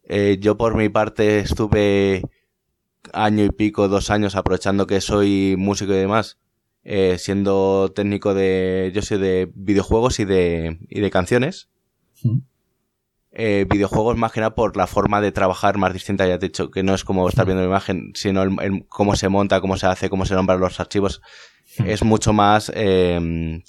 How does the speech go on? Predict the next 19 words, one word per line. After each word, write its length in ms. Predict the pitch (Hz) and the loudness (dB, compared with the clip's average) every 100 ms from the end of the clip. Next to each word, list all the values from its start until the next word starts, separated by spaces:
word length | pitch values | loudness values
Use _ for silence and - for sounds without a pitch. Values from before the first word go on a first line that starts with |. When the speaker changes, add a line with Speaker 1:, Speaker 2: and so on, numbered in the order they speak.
| _ _ _ | _ _ _
Speaker 1:
tiquismiquis, 540 | 101 92 92 98 95 | -6 -4 -2 -2 -4
te-, 200 | - 78 101 | -4 -4 -2
ahí 120 | 104 | 0
no 120 | 104 | 2
puedes 160 | 107 - | 0 0
cometer 300 | 98 90 90 | -2 0 -4
un 80 | |
fallo, 240 | 82 98 92 | 0 2 2
pues. 200 | 85 78 _ - - - _ | -2 -6 _ -20 -20 -20 _
Si 180 | - - | -8 -4
tú 140 | 98 113 | 0 2
tienes 260 | 117 117 | 4 2
quinientos 320 | - 113 110 | 2 0 2
archivos 340 | 104 - 117 98 | 0 2 2 2
y 40 | |
se 140 | 95 92 | -2 -2
te 100 | 92 | 0
mueve 380 | 98 104 107 104 | 0 0 2 2
un 500 | 104 104 101 101 | 2 0 0 -2